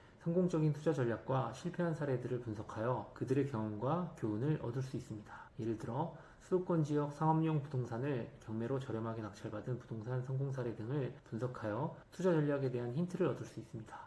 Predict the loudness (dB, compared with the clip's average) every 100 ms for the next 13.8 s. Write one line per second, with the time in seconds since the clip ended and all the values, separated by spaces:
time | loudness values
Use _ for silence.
0 | -4 0 2 4 4 2 2 -2 -2 -4
1 | -2 -2 -4 -8 -4 -4 2 2 2 -2
2 | -2 0 0 -2 -4 -2 -2 -2 -4 -2
3 | -4 -4 -2 -2 -2 -4 -4 -4 -6 -10
4 | -14 -16 -16 -8 -2 2 4 2 2 0
5 | 0 2 0 2 4 2 2 -6 -14 0
6 | 4 4 4 2 2 0 -4 -8 -6 -6
7 | -4 -2 -2 -2 0 4 4 2 -2 2
8 | 2 4 2 0 0 -2 -2 -2 -2 -2
9 | -2 0 0 -2 -2 0 0 -2 -6 -2
10 | -2 -2 -2 2 4 4 0 2 4 2
11 | 2 -4 -4 -10 -14 -16 -16 0 4 6
12 | 6 4 2 2 2 4 4 4 2 -2
13 | -2 -2 -2 -2 0 -2 -2 -4